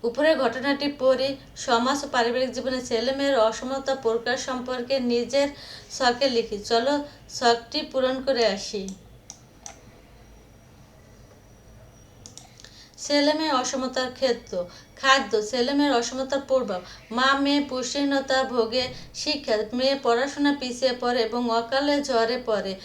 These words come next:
ঘরের কাজ, পড়াশোনা আগ্রহ থাকা সত্ত্বেও কাজের চাপে পড়ার সুযোগ পায় না। খেলাধুলা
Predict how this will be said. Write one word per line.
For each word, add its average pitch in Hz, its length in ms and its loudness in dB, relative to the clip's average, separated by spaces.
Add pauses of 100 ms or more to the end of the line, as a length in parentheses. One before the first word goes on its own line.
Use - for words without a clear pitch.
(260)
ঘরের 240 420 2
কাজ, 190 280 -2
পড়াশোনা 233 520 2
আগ্রহ 233 400 0
থাকা 285 280 -2
সত্ত্বেও 277 400 -4
কাজের 226 440 -2
চাপে 233 360 -2
পড়ার 226 240 0
সুযোগ 269 460 -4
পায় 247 280 2
না। 185 280 -6 (400)
খেলাধুলা 285 540 0